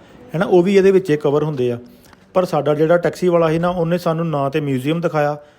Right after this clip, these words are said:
ਤੇ ਨਾ ਹੀ ਸਾਨੂੰ ਗੁਰਦੁਆਰਾ ਸੰਗਤ ਸਾਹਿਬ ਦਿਖਾਇਆ। ਤੇ ਇਹ ਸਾਨੂੰ ਚੀਜ਼ਾਂ ਬਾਅਦ ਵਿੱਚ ਪਤਾ ਲੱਗੀਆਂ। ਤੇ ਯਾਰ, ਜੇ ਤੁਸੀਂ ਵੀ ਆਓ ਕਦੀ ਤੇ ਪਹਿਲੋਂ ਕਿਸੇ ਕੋਲ ਪੁੱਛ ਲਓ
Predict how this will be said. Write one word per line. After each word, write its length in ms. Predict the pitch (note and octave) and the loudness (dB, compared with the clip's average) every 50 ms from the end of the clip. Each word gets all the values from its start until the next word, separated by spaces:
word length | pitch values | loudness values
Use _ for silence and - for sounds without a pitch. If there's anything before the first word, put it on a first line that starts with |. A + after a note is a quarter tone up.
| _ _ _ _ _ - | _ _ _ _ _ -4
ਤੇ 60 | G3 | -2
ਨਾ 240 | F3 E3+ D3 D3 D#3 | 0 2 2 2 2
ਹੀ 40 | |
ਸਾਨੂੰ 220 | D3+ D#3+ D#3+ E3 D#3+ | 0 -2 -4 -4 0
ਗੁਰਦੁਆਰਾ 400 | D3+ D3 C3+ C#3 C#3+ C#3+ C#3+ C#3 - - - - | 0 2 2 4 2 2 2 0 -4 -12 -6 -6
ਸੰਗਤ 260 | D#3 C#3 C3 C#3 C3+ | -4 -2 -2 -2 -2
ਸਾਹਿਬ 260 | - C#3 C3 C#3 C#3 | -2 -4 -4 -4 -4
ਦਿਖਾਇਆ। 340 | C#3 B2+ - A#2+ A2+ A2 G#2 - _ _ _ _ _ _ - _ _ _ _ _ _ _ | -6 -8 -6 -6 -6 -6 -8 -10 _ _ _ _ _ _ -20 _ _ _ _ _ _ _
ਤੇ 80 | - - - | -4 0 2
ਇਹ 160 | F#3 G3+ F#3+ | 2 2 4
ਸਾਨੂੰ 260 | G3 F3+ F3 F3 F3 | 4 2 2 2 2
ਚੀਜ਼ਾਂ 260 | E3+ E3+ D#3 D#3 E3 | 2 0 0 2 0
ਬਾਅਦ 260 | D3+ C3+ C3+ C#3+ C#3+ | 2 4 4 4 4
ਵਿੱਚ 160 | E3 F3+ E3+ E3 | 4 2 2 2
ਪਤਾ 200 | D#3+ C3+ C3+ C3 | 0 2 4 4
ਲੱਗੀਆਂ। 380 | C3+ C3 B2+ B2+ C#3 D3 D3+ | 2 2 0 -4 -6 -6 -6
ਤੇ 140 | C#3+ - D#3 | -6 -4 -2
ਯਾਰ, 220 | D#3+ D#3+ E3 E3 | 2 2 2 2
ਜੇ 200 | D#3+ D3+ E3 D#3+ | 2 0 0 0
ਤੁਸੀਂ 300 | D#3+ D#3+ C#3+ - D3+ D#3 | 0 -2 -4 -4 -4 -4
ਵੀ 100 | E3+ F3+ - | -4 -4 -4
ਆਓ 240 | - C3+ C#3+ D#3 E3+ | -2 0 2 2 2
ਕਦੀ 260 | E3 E3 D3 E3+ F3+ F#3 - - _ _ _ - | 0 -4 -4 -4 -8 -8 -12 -20 _ _ _ -6
ਤੇ 80 | E3 D#3+ | -6 0
ਪਹਿਲੋਂ 240 | E3 E3 F#3 G3 | 0 2 0 2
ਕਿਸੇ 200 | F3+ F3+ - E3+ | 0 0 0 0
ਕੋਲ 160 | D#3+ E3 E3+ E3+ | 0 0 0 -2
ਪੁੱਛ 320 | E3+ - D#3 D3+ - F3+ | 2 0 0 0 0 -2
ਲਓ 240 | F3 D#3 D3+ D#3+ | -2 -2 -2 -2